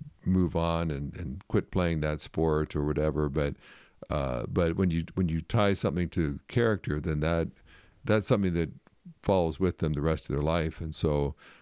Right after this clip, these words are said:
whether you observe that they're faithful, um,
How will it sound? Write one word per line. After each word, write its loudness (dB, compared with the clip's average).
whether 4
you 4
observe 2
that 0
they're 0
faithful, 0
um, -6